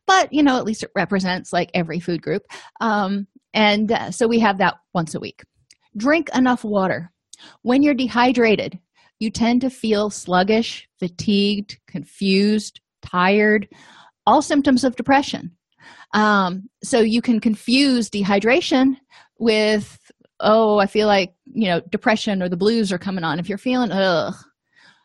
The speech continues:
try drinking some water. If you hate water, and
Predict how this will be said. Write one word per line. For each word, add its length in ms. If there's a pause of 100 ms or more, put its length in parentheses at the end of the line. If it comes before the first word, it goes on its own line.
(180)
try 220
drinking 380
some 140
water. 380 (220)
If 160
you 100
hate 300
water, 400 (360)
and 380